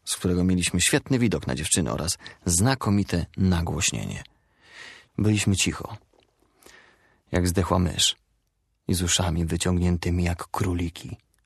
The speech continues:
patrzyliśmy na nasze laski z góry, w sensie dosłownym. Żona Adama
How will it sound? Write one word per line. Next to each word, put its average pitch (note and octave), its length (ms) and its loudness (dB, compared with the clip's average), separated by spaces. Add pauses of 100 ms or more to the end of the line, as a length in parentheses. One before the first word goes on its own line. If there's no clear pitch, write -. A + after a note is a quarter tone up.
patrzyliśmy - 600 0
na - 80 -2
nasze - 300 0
laski - 340 -4
z - 60 -2
góry, - 340 -4 (380)
w - 120 -8
sensie - 400 -2 (220)
dosłownym. - 800 -2 (1500)
Żona F2+ 300 2
Adama F2+ 420 2